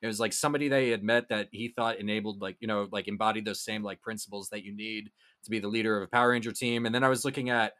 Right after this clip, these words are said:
uh, voting of, like, greatest Red Rangers, and Tommy chose well because usually T J ranks higher than Tommy as far as best Red Rangers. And it's like, so he chose a good successor. And then a lot of actors would, like, return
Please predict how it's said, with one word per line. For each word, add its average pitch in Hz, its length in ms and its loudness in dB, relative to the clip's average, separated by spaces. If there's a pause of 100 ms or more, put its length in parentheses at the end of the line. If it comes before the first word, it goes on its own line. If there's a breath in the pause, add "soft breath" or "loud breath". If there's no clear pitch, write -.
(400 soft breath)
uh, 110 240 8
voting 131 420 6
of, 107 100 -2
like, 107 120 4
greatest 123 400 2
Red 127 160 4
Rangers, 123 580 2
and 113 140 -4
Tommy 143 260 4
chose 143 340 4
well 151 280 10
because 123 420 2
usually 139 440 0
T 160 280 -2
J 120 460 6 (200)
ranks 139 280 6
higher 156 320 10
than 135 120 2
Tommy 147 400 6
as 120 160 0
far 127 220 6
as 104 140 2
best 120 360 2
Red 120 200 2
Rangers. 113 680 -4 (320)
And 123 80 0
it's 127 140 2
like, 139 120 6
so 147 140 6
he 147 80 4
chose 170 320 4
a 143 60 -4
good 143 180 0
successor. 139 580 0 (280 soft breath)
And 151 100 6
then 180 220 4 (160)
a 147 80 8
lot 165 200 10
of 185 60 2
actors 175 460 4
would, 123 100 0
like, 127 220 4
return 143 720 -2